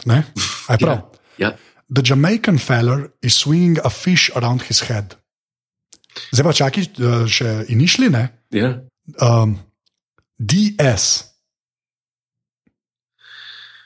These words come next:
Speaker 2: Aha.
Speaker 1: D S. A
Speaker 2: A to je s tem
Speaker 1: Jamaican feller is swinging a fish around his head.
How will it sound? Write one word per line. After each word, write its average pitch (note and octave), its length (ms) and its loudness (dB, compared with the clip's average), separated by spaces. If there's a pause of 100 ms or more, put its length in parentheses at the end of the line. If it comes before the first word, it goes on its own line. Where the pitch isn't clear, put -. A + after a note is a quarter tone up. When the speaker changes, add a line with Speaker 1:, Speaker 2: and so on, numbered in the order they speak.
(200)
Speaker 2:
Aha. B2+ 320 0
Speaker 1:
D - 80 0 (120)
S. - 220 -2
A - 100 -6
Speaker 2:
A - 20 0
to B2 120 2
je C#3 100 4
s D#3+ 40 2
tem G#3+ 60 2
Speaker 1:
Jamaican B3 200 2
feller F3 460 0 (120)
is B2 160 -4
swinging E3 440 0
a B2 100 -4
fish - 440 0
around A#2+ 280 -2
his A#2 180 -4
head. G2+ 280 -12